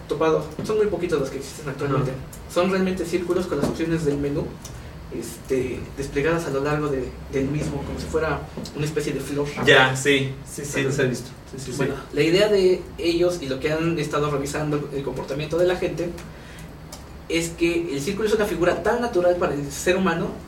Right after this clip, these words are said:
Speaker 1: que puede asociar muy rápido conocimiento con eso. Entonces, si tú le pones a una persona un menú con hasta treinta opciones, decían ellos, recuerda por lo menos veinte. De
Speaker 2: Ah,
Speaker 1: cómo
Speaker 2: sí,
Speaker 1: está
Speaker 2: en un
Speaker 1: el,
Speaker 2: círculo.
Speaker 1: en un círculo,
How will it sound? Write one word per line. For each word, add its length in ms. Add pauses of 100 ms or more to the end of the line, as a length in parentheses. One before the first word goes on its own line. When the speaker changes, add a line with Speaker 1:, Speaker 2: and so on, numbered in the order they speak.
(120)
Speaker 1:
que 100
puede 240
asociar 280
muy 160
rápido 400
conocimiento 640
con 160
eso. 140 (400)
Entonces, 240
si 120
tú 120
le 100
pones 280
a 40
una 220
persona 500
un 180
menú 360 (160)
con 160
hasta 260
treinta 300
opciones, 400
decían 260 (100)
ellos, 140 (640)
recuerda 460
por 140
lo 120
menos 440
veinte. 360 (880)
De 100
Speaker 2:
Ah, 60
Speaker 1:
cómo 120
Speaker 2:
sí, 60
Speaker 1:
está 180
Speaker 2:
en 60
un 60
Speaker 1:
el, 60
Speaker 2:
círculo. 340
Speaker 1:
en 60
un 100
círculo, 400